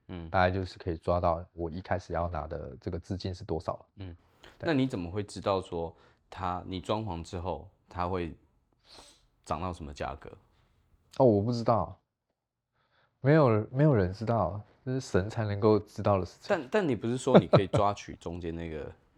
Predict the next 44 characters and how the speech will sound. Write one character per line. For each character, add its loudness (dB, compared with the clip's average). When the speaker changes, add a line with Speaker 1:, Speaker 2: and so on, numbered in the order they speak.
Speaker 1:
差 -6
价 -6
差？ -14
Speaker 2:
<laughs> -20
哦， 6
对， 8
Speaker 1:
<clears throat> -18
Speaker 2:
你 -4
就 6
真 -4
的 -2
是 2
问 0
到 4
关 2
键 0
点。 -10
Speaker 1:
对。 -6
Speaker 2:
哎， -6
也 2
是 4
因 4
为 4
我 4
们 -4
在 2
一 -2
开 -4
始 -8
的 -6
时 -6
候 4
买 -4
这 -4
间 0
房 -2
子， -12
假 2
设 -2
它 0
是 -6
一 -6
千 -8
万， 0